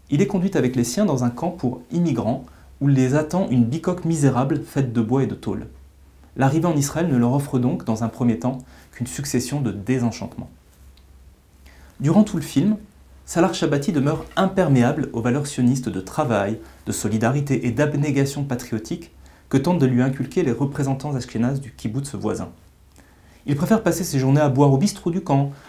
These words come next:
à tremper dans diverses combines ou bien à jouer d'interminables parties de backgammon durant lesquelles il dépouille méthodiquement son voisin. Grâce à sa fille et son fils aîné, qui tombent tous deux amoureux de leurs instructeurs du kibboutz, la perspective d'une intégration future se dessine.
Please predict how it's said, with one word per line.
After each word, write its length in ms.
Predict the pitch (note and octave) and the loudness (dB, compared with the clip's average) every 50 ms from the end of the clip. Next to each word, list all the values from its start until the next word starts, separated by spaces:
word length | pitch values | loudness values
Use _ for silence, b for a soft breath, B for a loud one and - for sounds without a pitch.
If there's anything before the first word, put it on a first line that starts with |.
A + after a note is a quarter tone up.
| B B B | B B B
à 100 | A#2 B2 | -4 -2
tremper 300 | - - C3+ B2+ D3 C#3 | 0 0 0 2 2 2
dans 140 | C3+ B2 | 4 4
diverses 380 | A#2+ A#2 A#2 C#3 C#3 D3 D3 D3 | 2 2 2 4 4 4 2 2
combines 460 | - - F#3 D#3+ C#3 C3+ C#3 C#3+ C#3+ - - - | 0 -2 0 2 2 2 2 2 -2 -4 -4 -2
ou 80 | C#3+ | 0
bien 160 | C3 D3 D#3 D3+ | 0 2 2 0
à 60 | D3+ | 0
jouer 220 | C3 C3+ D#3 E3 | 0 0 0 0
d'interminables 880 | D#3+ C3 B2 D#3+ E3+ - - F#3 F3+ F3 E3 D#3 D#3+ D#3 C#3 B2+ B2 B2 | 2 2 0 -2 -2 -2 -2 -2 -2 -2 -2 -2 -4 -2 0 0 0 0
parties 260 | - C3 - - - | -2 -4 -6 -6 -6
de 80 | C3+ A#2+ | -6 -4
backgammon 600 | A2 B2+ C3 A#2 A#2 G#2+ G#2+ G#2 G#2+ C3+ E3+ E3+ B B B B B B A2+ | -4 -2 -4 -2 -2 -2 0 0 -2 -2 -4 -6 B B B B B B 0
durant 160 | B2 B2 B2 | 2 4 4
lesquelles 300 | A#2 A2+ A2+ - D#3 C#3 | 4 4 2 0 0 0
il 100 | C#3 G#2 | 0 0
dépouille 480 | G#2+ A2 - - - D3 E3 D#3 - - | 0 -2 -2 -4 -6 -6 -6 -6 -6 -4
méthodiquement 680 | - A2+ A#2 C#3 E3+ E3+ - D3 B2+ A#2+ - C#3 C#3 C#3 | -2 0 2 2 0 0 0 -2 -2 -2 -2 -2 -2 -2
son 160 | C#3 - A#2+ | -2 -2 -2
voisin. 320 | G#2 G#2 G2+ F#2+ - A#2 - - - - - _ _ - - b b b b b b b b - - - | -2 -2 -2 -4 -6 -10 -16 -20 -20 -20 -20 _ _ -20 -20 b b b b b b b b -20 -18 -8
Grâce 240 | - A#2+ B2 A#2+ - | -2 0 0 0 0
à 60 | B2+ | 0
sa 160 | A#2+ B2+ A#2 | 0 0 -2
fille 280 | A2+ - - C#3 A#2 - - | -2 -2 -2 -2 -2 -2 -4
et 80 | A2+ | -8
son 120 | - - G2+ | -6 -6 -6
fils 240 | - - G#2 - C3 | -6 -6 -6 -4 -2
aîné, 220 | C#3+ F#3 A#3 A#3+ - - - - _ - | 0 0 0 -2 -4 -8 -18 -20 _ -14
qui 180 | - - B2 A#2+ | -8 -4 -4 -2
tombent 320 | - C3 B2 A2+ - - | 2 2 2 2 2 -2
tous 160 | - - - | -8 -6 -2
deux 160 | D#3 C#3+ D#3 D3+ | 0 2 4 4
amoureux 360 | C3 B2 B2+ A#2+ A2+ B2 A#2+ | 6 6 6 4 4 4 2
de 80 | A2 | 0
leurs 180 | G2 F#2+ G2+ G#2 | 0 -2 -2 -4
instructeurs 380 | A2+ - - - A#2 - A#2+ A2 | -4 -6 -8 -10 -6 -4 -4 -4
du 100 | G2+ - | -4 -4
kibboutz, 500 | - - A#2+ C#3 G#3 A3+ - - - - B B B B B B B B | -4 -4 -2 -2 -2 -4 -4 -8 -16 -18 B B B B B B B B
la 80 | - - | 0 0
perspective 480 | - G#3+ G3 - - F3+ - - F#3 C#3 | 2 2 0 0 0 -2 -2 -2 -2 0
d'une 100 | C3+ C3+ | 2 2
intégration 480 | C3+ C3+ - C#3+ C3+ C3+ C3+ - D3 | 2 2 0 0 0 0 -2 -2 -4
future 340 | C#3 - C#3 C3+ - - - | -4 -2 -2 0 0 -2 -2
se 120 | - - | 0 0
dessine. 460 | E3 C3 A#2+ A#2 - - - - - | 2 2 2 2 0 -2 -4 -4 -6